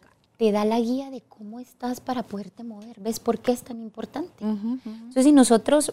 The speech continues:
Speaker 1: podemos ir ampliando este vocabulario emocional, el reconoci-, y haciéndonos estas tres preguntas que les hice hoy.
Speaker 2: Ujú.
Speaker 1: ¿Cómo me siento? ¿Qué necesito? ¿Y cómo me puedo proveer de esto? Empezamos a hacer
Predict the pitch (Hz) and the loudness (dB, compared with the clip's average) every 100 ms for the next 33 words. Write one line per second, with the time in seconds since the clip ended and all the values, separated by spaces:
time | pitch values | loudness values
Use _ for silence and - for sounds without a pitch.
0 | - - 214 226 247 262 262 262 240 247 | -4 0 4 4 2 2 4 2 4 4
1 | 254 262 254 262 240 - 190 180 175 190 | 6 4 2 2 2 4 2 4 4 2
2 | 226 - 214 170 175 214 226 220 185 165 | 0 0 0 0 0 0 -2 0 -2 0
3 | - 196 190 208 226 202 180 - 185 202 | 0 0 2 0 0 -2 -4 -6 -6 -6
4 | 190 - 196 190 196 - 165 156 151 151 | -6 -6 -6 -6 -8 -12 -20 -20 -20 -20
5 | 143 _ 180 185 214 220 220 240 226 - | -20 _ -16 -14 -14 -4 0 0 0 -4
6 | 196 190 202 214 214 220 185 - 180 - | -12 -14 -14 -6 -6 -6 -10 -14 -20 -20
7 | - 196 208 202 - 190 208 196 175 165 | -10 -4 -2 -4 -6 -12 -4 -2 -2 -2
8 | 175 165 - _ _ _ _ _ - 208 | -2 -4 -10 _ _ _ _ _ -4 -2
9 | 202 262 277 247 190 - 190 185 | 2 4 4 4 0 0 -2 -2